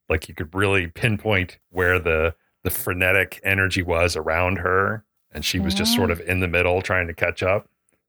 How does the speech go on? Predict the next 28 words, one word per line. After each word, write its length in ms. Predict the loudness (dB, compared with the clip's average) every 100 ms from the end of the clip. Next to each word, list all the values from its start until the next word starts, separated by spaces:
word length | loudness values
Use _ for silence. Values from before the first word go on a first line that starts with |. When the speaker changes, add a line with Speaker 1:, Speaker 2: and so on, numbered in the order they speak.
| -2
Speaker 2:
And 100 | 0
she's 200 | 2 0
kinda 260 | 2 0 2
like 240 | 2 2
that 300 | 0 0 0 _ _ -6
in 100 | -4
present 400 | 2 2 2 0
day 420 | 2 2 0 -4 -12 -4
as 220 | -2 0
well. 400 | 2 2 2 -2
Speaker 1:
Yeah. 320 | 0 0 0 -4 _ _ -6
Speaker 2:
She's 200 | -2 0
right 200 | 0 0
in 60 | 2
the 40 | 2
middle. 560 | 4 2 2 0 -6 _ _ _ _
She's 220 | -6 -2 0
been 260 | 2 0 -4
dropped 520 | -8 0 2 2 -2
into 300 | 0 2 2
the 80 | 2
middle 240 | 2 4 2
of 100 | 2
this 220 | 0 2
huge 480 | 0 0 2 2 2
situation. 880 | 0 0 0 0 2 2 2 2 -2 _ _ _ _ _
Speaker 1:
And 80 | 0
Speaker 2:
And 160 | 0